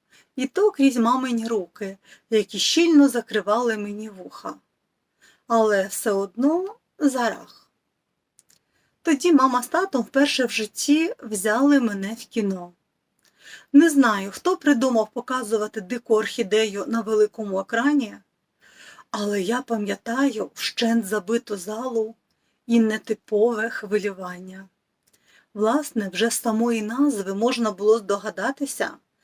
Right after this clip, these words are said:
що головна героїня швидко скине одяг і стрибне на головного героя при свідках.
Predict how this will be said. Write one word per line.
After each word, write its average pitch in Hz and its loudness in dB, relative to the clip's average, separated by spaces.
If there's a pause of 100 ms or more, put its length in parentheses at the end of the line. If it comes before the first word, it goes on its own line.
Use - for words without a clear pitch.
(300)
що 269 2
головна 220 4
героїня 226 2
швидко 233 -2
скине 233 0
одяг 277 0
і 277 4
стрибне 220 -2
на 240 2
головного 220 0
героя 214 0
при 214 -8
свідках. - -10